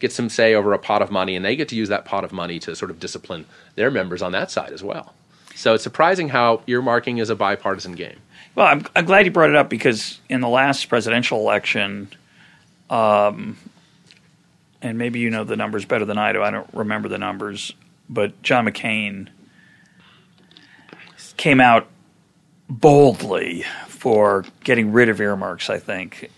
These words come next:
Speaker 2: And I think in my memory, it was something remarkably s-, it's a remarkably small amount of money, the amount of earmarks that, that in
Speaker 1: It
Speaker 2: a,
Speaker 1: is a
Speaker 2: in a
Speaker 1: tiny
Speaker 2: gi-,
Speaker 1: amount
Speaker 2: in a
Speaker 1: of
Speaker 2: year.
Speaker 1: money, yes.
Speaker 2: It's, it's tens of billions.
Speaker 1: Exactly.
Speaker 2: But not,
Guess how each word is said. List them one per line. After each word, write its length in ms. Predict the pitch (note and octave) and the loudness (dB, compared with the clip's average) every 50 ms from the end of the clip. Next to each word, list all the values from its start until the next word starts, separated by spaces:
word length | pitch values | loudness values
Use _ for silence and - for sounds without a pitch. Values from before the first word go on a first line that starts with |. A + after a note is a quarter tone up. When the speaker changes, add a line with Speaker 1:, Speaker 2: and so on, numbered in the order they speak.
| _ - | _ -6
Speaker 2:
And 600 | B2 G#2+ G#2+ A2 A2 G#2+ G#2 G#2 G#2 G#2 G#2 - - _ _ _ _ _ _ _ _ _ _ _ - | -4 -2 0 0 0 -2 -4 -6 -6 -6 -8 -8 -10 _ _ _ _ _ _ _ _ _ _ _ -12
I 60 | C3+ A#2+ | -10 -6
think 240 | - A#3 C4 C4+ - _ _ _ _ - - - | -2 -2 -2 -2 -4 _ _ _ _ -16 -8 -2
in 60 | D3 | 0
my 100 | C#3 C3 | 0 2
memory, 640 | C3 C3 D#3+ A3+ C4+ C#4+ A3+ C3 G2 F2+ F2 - - _ _ - | 2 2 4 4 4 2 2 -2 -2 -4 -8 -12 -18 _ _ -10
it 140 | - C#3 - | -10 -8 -6
was 180 | D3 B2+ - | -6 -6 -6
something 420 | - G#3+ G#3+ - - - D#3 C#3 C3 | -4 -6 -6 -6 -6 -6 -6 -4 -4
remarkably 680 | B2+ A#2+ A#2+ B2+ C#3 D#3+ E3+ - - E3+ - C#3 C3+ | -4 -4 -4 -2 -2 -2 -2 -2 -6 -6 -4 -4 -4
s-, 180 | B2+ - - - - | -4 -4 -6 -6 -6
it's 180 | D#3+ E3 - E3 | -8 -6 -4 -4
a 40 | D3+ | -2
remarkably 720 | D#3 D3+ D3+ D3 D3 D#3 F#3 G3+ G3+ - G3 F3 F3 E3 C3+ | -2 -2 -2 -2 0 0 0 0 0 -2 -4 -2 -2 -4 -4
small 460 | - - - D#3 C#3 C3 C3 B2+ B2+ | -6 -8 -8 -6 -4 -4 -4 -4 -4
amount 240 | A#2+ A#2 A2+ G#2+ G#2 | -4 -4 -6 -6 -8
of 40 | |
money, 380 | G#2 G2+ G2 - - - - _ _ _ - - - - - _ _ | -8 -8 -8 -10 -12 -16 -18 _ _ _ -20 -20 -20 -20 -20 _ _
the 100 | - - | -4 0
amount 200 | B2 A#2 A2+ A2 | 2 2 2 2
of 60 | G#2+ | 0
earmarks 460 | A#2+ A#2 A2 A2 A2 G#2 - - - - | -2 -2 -2 -2 -4 -4 -6 -8 -8 -4
that, 220 | A#2+ A2 A2 - - | -4 -4 -4 -6 -8
that 240 | - - - - _ _ _ _ _ _ _ _ _ _ _ _ _ _ _ _ _ _ _ - - | -8 -6 -8 -8 _ _ _ _ _ _ _ _ _ _ _ _ _ _ _ _ _ _ _ -2 0
in 60 | - | 0
Speaker 1:
It 40 | A#2+ | 0
Speaker 2:
a, 40 | |
Speaker 1:
is 100 | A#2+ G#2+ | 0 0
a 40 | A#2 | -2
Speaker 2:
in 60 | G#2 | -4
a 260 | - - - C#3+ C3 B2 | -2 0 2 2 4 4
Speaker 1:
tiny 60 | A#2+ | 4
Speaker 2:
gi-, 100 | B2 B2+ | 2 2
Speaker 1:
amount 200 | A#2+ - - C#3+ | 0 2 4 4
Speaker 2:
in 100 | C#3+ C3 | 6 6
a 20 | |
Speaker 1:
of 60 | B2 | 6
Speaker 2:
year. 160 | B2 A2+ G#2 G2 | 4 4 2 0
Speaker 1:
money, 140 | - - - | -4 -6 -4
yes. 160 | G#2+ C3+ D3+ | -2 -2 -2
Speaker 2:
It's, 240 | - - - - - - | -2 -4 -10 -6 -2 -2
it's 180 | D3+ - - | -2 -2 -2
tens 360 | - - A3 A3 G#3+ G#3 - | -4 0 2 2 2 2 0
of 80 | F#3+ D#3 | -2 0
billions. 560 | E3 D#3 C#3 B2 G2+ - - - - - - - | 0 2 2 0 -2 -6 -10 -14 -14 -16 -14 -12
Speaker 1:
Exactly. 520 | C3 B2 A#2 A2 A2 F#2 F2 - - - | -12 -10 -6 -4 -4 -4 -4 -6 -6 -4
Speaker 2:
But 120 | D3+ C#3 A#2+ | -4 -2 2
not, 300 | D3+ E3 E3 D#3+ - | 2 2 2 2 -2